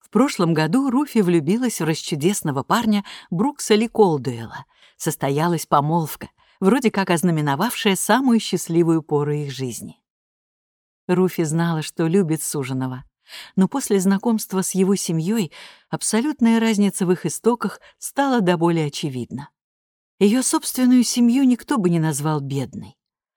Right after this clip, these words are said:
Отец зарабатывал вполне прилично. Однако Тредгуды, в отличие от родных Брукса, определенно не были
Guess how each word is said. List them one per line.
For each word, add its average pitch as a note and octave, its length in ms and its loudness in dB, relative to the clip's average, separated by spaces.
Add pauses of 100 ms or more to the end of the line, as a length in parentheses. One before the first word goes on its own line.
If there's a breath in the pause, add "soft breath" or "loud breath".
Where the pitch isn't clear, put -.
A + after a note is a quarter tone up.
(120)
Отец A#3+ 320 -2
зарабатывал E3+ 560 0
вполне E3 400 0
прилично. B2+ 680 -6 (640)
Однако D3+ 400 -2
Тредгуды, E3 580 -2 (300 loud breath)
в D#3 80 0
отличие G#3+ 440 0
от F3+ 100 -8
родных F3+ 360 0
Брукса, G#3+ 540 -4 (400 soft breath)
определенно C#4+ 640 2
не D4+ 180 2
были D3+ 380 0